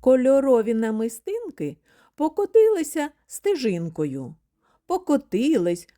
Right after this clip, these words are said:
пострибали і намистечками стали. Ми яскраві, ми чудові, різно-, різнокольорові.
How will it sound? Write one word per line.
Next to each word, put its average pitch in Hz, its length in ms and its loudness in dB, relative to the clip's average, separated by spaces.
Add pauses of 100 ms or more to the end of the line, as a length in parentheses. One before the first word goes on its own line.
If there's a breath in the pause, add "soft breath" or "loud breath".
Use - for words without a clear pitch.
пострибали 226 1040 -2 (480)
і 392 100 -8
намистечками 302 920 -2
стали. 226 580 -2 (800)
Ми 254 240 0
яскраві, 202 1300 -2
ми 247 320 -4
чудові, 180 1160 -2 (320)
різно-, 190 720 -2 (140)
різнокольорові. 359 1600 0